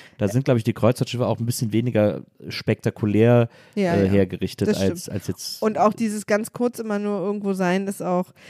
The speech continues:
Speaker 2: hier steht übrigens, das Problem bei Kreuzfahrtschiffen ist auch natürlich deren, äh, persönliche Umweltbilanz, also aus den Materialien
Speaker 1: Ja.
Speaker 2: und mit dem, äh, mit dem
Speaker 1: Ja.
Speaker 2: äh, äh, Fuel sozusagen.
Speaker 1: Ja.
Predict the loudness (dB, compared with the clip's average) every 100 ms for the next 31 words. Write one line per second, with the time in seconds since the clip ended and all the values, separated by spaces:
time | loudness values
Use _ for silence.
0 | -18 -6 -2 0 0 0 -2 -2 -4 -4
1 | -6 0 2 2 2 -2 -2 0 0 0
2 | -4 -4 -4 -6 -6 -8 -8 -14 _ 2
3 | 6 6 4 -4 0 -2 -2 -2 2 2
4 | 2 -2 -4 -6 _ _ _ _ _ -2
5 | 0 -2 -2 -2 -2 -2 -2 0 2 2
6 | 2 0 0 0 -2 -4 -2 -2 -2 -4
7 | -4 -4 -2 2 2 2 2 0 -2 -4
8 | -2 -2 -2 -8 -6 -6 -6 -8 -4 -4
9 | -4 -8 -8 -4 -4 -6 _ _ -2 0
10 | 0 -2 -6 -10 -12 -12 -10 -10 -10 -12
11 | -16 -14 -14 -12 2 6 6 6 2 0
12 | -2 0 2 2 0 -4 -2